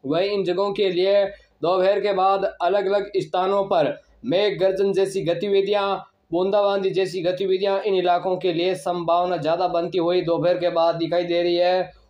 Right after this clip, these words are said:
और दोपहर के बाद हो सकता है अजमेर संभाग और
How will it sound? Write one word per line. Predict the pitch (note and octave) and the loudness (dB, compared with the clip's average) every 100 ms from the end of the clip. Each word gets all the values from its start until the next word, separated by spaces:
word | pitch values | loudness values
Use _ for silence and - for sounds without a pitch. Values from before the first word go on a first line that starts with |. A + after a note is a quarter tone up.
| - | -2
और | E3 G3 E3 | 0 2 0
दोपहर | D#3 F3 G3 G3+ | 0 0 0 0
के | G#3 | 0
बाद | F#3+ G3+ F#3 | 2 0 2
हो | F#3+ | 0
सकता | F#3+ F#3+ - F#3 | 0 -4 0 2
है | |
अजमेर | E3+ F#3 G3 | 2 0 -2
संभाग | G3 G3 G3 G3 G3 F3+ E3+ _ _ D#3+ | -2 -2 0 2 2 -2 -6 _ _ -2
और | F3 F#3 | 0 2